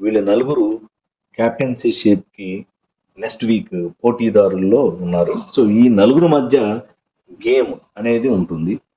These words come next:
So, అది మనం నెక్స్ట్ డే చూద్దాం ఎవరు విన్ అవుతారో. So, this is all my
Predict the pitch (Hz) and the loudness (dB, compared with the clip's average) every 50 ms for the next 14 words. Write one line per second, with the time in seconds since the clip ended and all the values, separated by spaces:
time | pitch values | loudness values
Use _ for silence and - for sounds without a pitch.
0 | _ _ _ _ _ - - - 90 85 92 95 98 107 101 92 90 92 - _ | _ _ _ _ _ -14 -8 -4 -2 0 0 0 0 0 -2 -2 -4 -4 -8 _
1 | _ _ _ - 92 95 95 92 90 90 101 104 - - 127 127 123 117 - - | _ _ _ -8 -4 -2 0 2 4 4 2 2 2 4 4 4 4 4 2 -2
2 | 98 90 82 95 98 113 127 - _ _ _ _ _ _ 92 95 107 117 117 110 | -2 -2 0 0 -2 -2 -4 -8 _ _ _ _ _ _ -8 -4 -4 -2 0 0
3 | 107 95 92 85 82 82 - 85 82 95 - - _ _ _ _ _ _ - - | 0 0 0 0 -2 -4 -6 -6 -6 -6 -6 -8 _ _ _ _ _ _ -14 -12
4 | 101 87 - 110 - - 127 113 107 117 120 120 123 123 117 110 101 95 92 101 | -10 -8 -8 -2 2 4 4 6 6 4 4 4 4 4 4 4 2 2 2 2
5 | 104 104 101 101 98 92 87 85 | 2 2 2 2 2 0 0 0